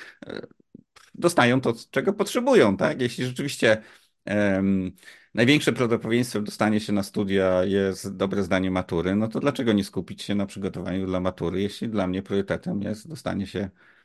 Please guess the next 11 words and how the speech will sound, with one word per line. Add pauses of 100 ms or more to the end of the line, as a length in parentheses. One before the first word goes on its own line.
(100)
na
studia
i
znalezienie
później
pracy?
Ja
jestem
bardzo
mocnym
pragmatystą.